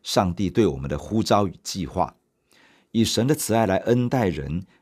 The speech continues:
意味着帮助人经历神的丰盛恩典，并且帮助人恢复神给他的尊荣位分，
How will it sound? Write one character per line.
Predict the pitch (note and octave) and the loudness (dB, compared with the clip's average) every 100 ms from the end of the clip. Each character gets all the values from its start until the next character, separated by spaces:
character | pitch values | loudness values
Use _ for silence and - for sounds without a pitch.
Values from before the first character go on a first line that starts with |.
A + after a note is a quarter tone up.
| _ | _
意 | D3 C3+ | 2 4
味 | A2 | 4
着 | F#2+ F2 | 0 -2
帮 | A#2+ B2 | -2 -2
助 | B2+ A2 | -2 -2
人 | D#2+ D#2+ | -2 -6
经 | D#2+ A2+ A#2 | -4 -2 0
历 | A#2+ | 0
神 | F#2+ - C#2+ | -2 -4 -4
的 | D#2+ | -4
丰 | D2 B2 A#2+ | -2 0 0
盛 | A#2+ A2 - | 0 0 2
恩 | A2+ A#2 | 0 0
典， | E2+ - _ _ _ | -2 -6 _ _ _
并 | A#2 | -2
且 | - D2 | -2 0
帮 | G2 A2+ | 0 2
助 | A#2+ | 2
人 | D2 E2 | 0 -4
恢 | - C3 B2+ | 2 2 2
复 | C#3+ G#2+ - _ _ | -2 -6 -8 _ _
神 | - - D#2 | -8 -4 -4
给 | E2+ C2+ | -6 -6
他 | F2 | -4
的 | D#2 | -4
尊 | D2 - G2+ A2 | -2 2 2 2
荣 | F2+ C#2 D2+ - | 0 -2 -4 0
位 | G2+ D#2 | 0 0
分， | G2+ C2+ | -2 -4